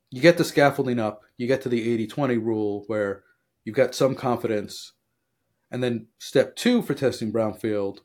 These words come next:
or phase two, would be actually getting into refactoring.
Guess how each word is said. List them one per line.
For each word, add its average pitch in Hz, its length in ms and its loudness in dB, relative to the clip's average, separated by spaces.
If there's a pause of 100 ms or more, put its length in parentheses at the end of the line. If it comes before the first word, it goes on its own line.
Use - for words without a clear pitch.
(120)
or 104 80 -2
phase 123 420 2
two, 92 300 -6
would 110 120 -6
be 98 380 -4 (640)
actually 113 360 0
getting 107 240 0
into 104 200 -6
refactoring. 101 600 -2